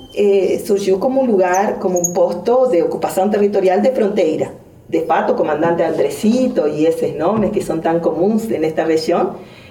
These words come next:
fueron resistencia contra o avance, eh, primero portugués y después brasileiro, ya en la época del comandante Andresito.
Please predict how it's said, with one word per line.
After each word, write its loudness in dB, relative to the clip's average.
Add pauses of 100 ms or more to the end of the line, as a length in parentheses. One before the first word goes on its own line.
fueron 2
resistencia 0
contra 2
o 2
avance, 2 (1000)
eh, 2
primero 0
portugués 0
y 2
después -2
brasileiro, 0
ya -2
en -2
la 0
época -2
del -2
comandante 0
Andresito. 0